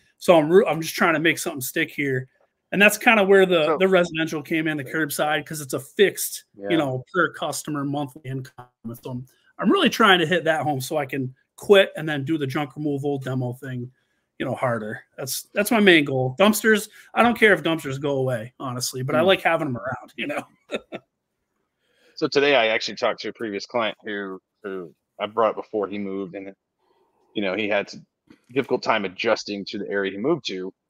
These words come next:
Speaker 2: Well, I talked to him today. He was just hollering at me. He's like, "Oh, yeah, everything's good. I, I'm, I'm still working full time. I, I got a job, but during the daytime, I'm working my business."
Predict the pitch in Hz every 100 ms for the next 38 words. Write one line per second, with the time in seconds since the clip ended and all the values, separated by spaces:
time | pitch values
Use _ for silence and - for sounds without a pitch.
0 | - 104 101 98 - - 151 147 117 104
1 | 101 101 - 117 101 101 - - 98 92
2 | 92 90 95 _ _ _ _ _ _ _
3 | _ 110 101 101 113 113 104 101 104 104
4 | 104 - 98 98 95 92 95 98 - 98
5 | 92 _ _ - 123 110 113 113 104 107
6 | 104 107 101 101 - _ _ _ _ -
7 | 98 107 104 107 110 104 95 95 98 95
8 | _ _ _ _ _ - 101 92 104 98
9 | 110 110 107 98 95 95 98 95 92 87
10 | 98 90 82 - -